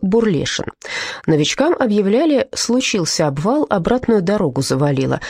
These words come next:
Вот тут-то люди и проявлялись. Кто-то впадал в панику, но некоторые начинали творить прям-таки чудеса. Главное, что практически у всех резко обострялись все известные у человека органы чувств,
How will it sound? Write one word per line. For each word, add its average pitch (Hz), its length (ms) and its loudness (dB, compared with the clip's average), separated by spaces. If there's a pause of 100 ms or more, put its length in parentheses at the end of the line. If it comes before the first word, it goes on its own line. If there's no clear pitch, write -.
(260)
Вот 220 300 2
тут-то 330 300 2
люди 233 280 2
и 254 60 2
проявлялись. 196 680 0 (180)
Кто-то - 260 -2
впадал 151 380 0
в - 120 -10
панику, 254 540 2
но 208 220 2
некоторые 277 420 0
начинали 214 540 0 (320)
творить 226 540 2
прям-таки 240 440 0
чудеса. 247 560 -2 (260)
Главное, 233 480 2
что - 180 -2
практически 180 580 -2
у 165 80 2
всех 277 320 -2 (300)
резко 240 400 2
обострялись 208 680 0
все 247 300 -2
известные 190 500 0
у - 60 -4
человека 185 540 0
органы 226 500 2
чувств, - 380 -4